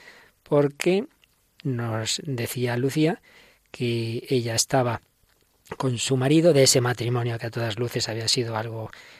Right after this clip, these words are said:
imprudente, que no lo hizo sin ninguna seguridad, lo hizo prácticamente ya un poco, digamos, obligada por las circunstancias, pero ahí estaba, en esa casa, aunque ya cada uno en su habitación,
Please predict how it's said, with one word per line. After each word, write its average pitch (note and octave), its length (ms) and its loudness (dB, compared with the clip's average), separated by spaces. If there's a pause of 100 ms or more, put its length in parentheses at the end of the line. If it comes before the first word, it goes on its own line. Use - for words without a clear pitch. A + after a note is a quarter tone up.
(100)
imprudente, B2+ 800 0
que B2 140 -6
no A#2 200 -6
lo A2+ 200 -10
hizo A#2+ 220 -4
sin A2+ 180 -2
ninguna A#2 420 -6 (300)
seguridad, A#2+ 580 -2
lo B2 120 0
hizo A#2+ 260 -2
prácticamente A#2 800 -6
ya A2+ 120 -6
un A2 80 -10
poco, A2+ 300 -6 (160)
digamos, B2 380 -2
obligada B2 480 0
por B2 120 -6
las A#2+ 140 -2
circunstancias, B2+ 720 -2 (320)
pero A2 160 -4
ahí C#3+ 120 2
estaba, F#3 340 0 (460)
en A#2 160 -6
esa B2 260 0
casa, D3 460 0 (120)
aunque B2 340 -4
ya B2+ 140 0
cada A#2+ 240 0
uno B2+ 160 4
en A#2+ 80 0
su - 100 -4
habitación, C3+ 520 0